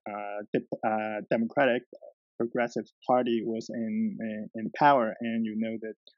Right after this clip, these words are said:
which we call the D P P, and D P P is a little bit hostile to China. So after the D P P, uh, were in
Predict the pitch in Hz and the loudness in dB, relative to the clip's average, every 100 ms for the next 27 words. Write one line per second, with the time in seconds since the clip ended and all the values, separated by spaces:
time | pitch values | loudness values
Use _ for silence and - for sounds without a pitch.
0 | _ 123 117 117 - 117 110 - 117 120 | _ -4 -2 -4 -4 -4 -4 -2 -4 -2
1 | 117 - 143 117 104 113 113 123 120 120 | -4 2 2 2 0 -2 -2 -2 -2 -2
2 | 127 120 113 107 113 110 113 143 165 117 | 0 2 2 0 -4 -6 -2 4 4 2
3 | 113 104 - 123 - - 107 104 110 117 | -2 -2 2 2 2 -2 0 0 -4 -8
4 | - 113 107 95 95 - - - 135 190 | -4 -4 -4 -6 -12 -18 -16 0 4 6
5 | 156 165 127 - 131 - 117 - 120 117 | 6 4 0 0 -2 0 -2 0 2 2
6 | 113 110 107 104 110 104 | 0 -4 -4 -6 -6 -8